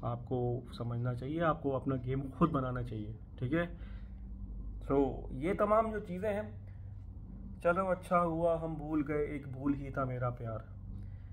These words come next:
तो भाई, बात इतनी सी है कि ये cricket का game है और cricket by chance आपको आखिरी दम तक लगे रहना होता है। समझ में नहीं आता, हमारे पास रिजवान सुपरमैन साहब हैं, वो किस तरीके से अपनी cricket खेलते हैं।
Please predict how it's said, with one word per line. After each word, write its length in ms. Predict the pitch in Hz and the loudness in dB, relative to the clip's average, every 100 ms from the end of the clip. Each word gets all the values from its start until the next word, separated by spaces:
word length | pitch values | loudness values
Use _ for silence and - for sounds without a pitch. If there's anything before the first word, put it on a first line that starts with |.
| - | -2
तो 80 | 147 | 0
भाई, 220 | 139 180 | 2 2
बात 260 | 156 151 165 | 8 8 8
इतनी 300 | 160 170 190 | 0 -2 -2
सी 140 | 180 | 0
है 200 | 156 165 | 2 2
कि 100 | 165 | 0
ये 440 | 151 135 143 147 139 | -4 -4 -2 0 0
cricket 460 | - 139 143 160 | 2 0 0 0
का 120 | - | 2
game 300 | 156 135 151 | 2 0 -2
है 120 | 165 - - - - | -4 -6 -8 -6 -6
और 100 | 123 | -6
cricket 500 | 117 135 131 156 139 | -4 -6 -6 -4 -4
by 100 | 123 | -2
chance 360 | 113 113 131 147 - - - | -2 -2 -2 -4 -8 -8 -2
आपको 280 | 127 - 143 | -2 -2 2
आखिरी 500 | 139 139 170 185 180 | 2 4 -2 -2 -4
दम 400 | 127 156 165 165 | 4 4 4 0
तक 140 | 165 | -2
लगे 240 | 151 151 156 | -2 -4 -4
रहना 220 | 156 156 | -4 -2
होता 280 | 151 147 151 | -4 -4 -8
है। 120 | 151 - - - - - - - - | -8 -12 -14 -14 -14 -14 -14 0 6
समझ 220 | 170 185 | 8 6
में 100 | 190 | 4
नहीं 120 | 180 | 4
आता, 580 | 170 170 175 170 170 - | 4 6 6 6 4 -2
हमारे 280 | 135 151 160 | 0 4 4
पास 280 | 165 160 - | 4 2 2
रिजवान 480 | 151 131 139 156 160 | -4 0 10 10 10
सुपरमैन 440 | 160 156 151 151 | 2 4 4 4
साहब 280 | 143 143 143 | 4 6 6
हैं, 80 | 147 | 4
वो 140 | 147 | 0
किस 240 | 147 143 - | -2 -8 -4
तरीके 300 | 151 151 151 | -2 -2 -2
से 100 | 151 | -4
अपनी 360 | 147 151 151 | -4 -4 -4
cricket 380 | 135 135 - 139 | -4 -4 -4 -2
खेलते 260 | 135 127 147 | -2 0 0
हैं। 340 | 143 - - | -2 -4 -16